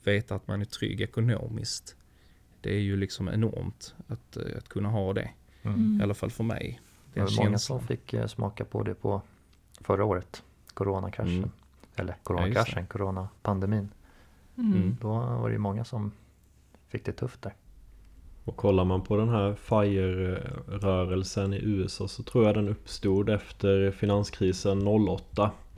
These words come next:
Speaker 4: Så ofta är det väl vid kriser som, eh, folk kanske börjar tänka lite annorlunda kring, eh, pengar och, och vad som är viktigt.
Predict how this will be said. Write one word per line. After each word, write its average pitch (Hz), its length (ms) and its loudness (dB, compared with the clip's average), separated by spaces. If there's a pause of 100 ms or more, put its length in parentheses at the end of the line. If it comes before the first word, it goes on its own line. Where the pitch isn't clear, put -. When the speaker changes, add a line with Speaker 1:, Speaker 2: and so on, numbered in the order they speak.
(680)
Speaker 4:
Så - 160 -4
ofta 107 320 2
är 107 100 8
det 98 80 6
väl 98 160 8
vid 101 160 2
kriser 113 440 2
som, 95 360 0
eh, 95 120 2
folk 95 460 -2
kanske 95 240 -2
börjar 95 280 4
tänka 98 360 -2
lite 95 280 2
annorlunda 92 460 4
kring, 95 440 2
eh, 92 200 0 (200)
pengar 95 420 6
och, 98 300 4
och 95 80 2
vad 95 140 4
som - 140 0
är 98 60 6
viktigt. 92 540 0